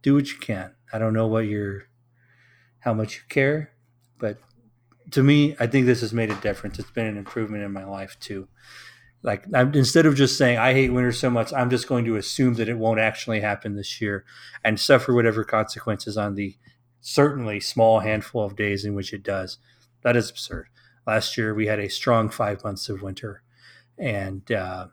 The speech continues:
honestly, November was a winter month this year, so maybe we'll have even more this year. It fucking sucks, and I, uh, I don't care for that. But we're gonna do it.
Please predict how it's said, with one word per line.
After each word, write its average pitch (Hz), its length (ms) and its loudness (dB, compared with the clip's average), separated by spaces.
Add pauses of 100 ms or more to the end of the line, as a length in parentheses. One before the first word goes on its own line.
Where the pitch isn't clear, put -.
(520)
honestly, 117 460 0
November 113 460 0
was 113 180 0
a 113 60 2
winter 120 260 0
month 120 220 2
this 151 200 2
year, 156 120 2
so 131 120 -2
maybe 123 240 2
we'll 127 180 6
have 117 180 2
even 117 180 0
more 107 220 -2
this 95 280 -12
year. 95 160 -16 (460)
It - 60 -20
fucking 117 320 -4
sucks, - 680 2 (480)
and 101 420 -4 (140)
I, 98 480 -4
uh, 95 380 -8
I - 20 -8
don't 104 180 -6
care 131 200 0
for 117 160 -8
that. 101 260 -8 (560)
But 139 340 0 (1200)
we're 131 80 2
gonna 131 180 4
do 110 220 2
it. 107 120 -4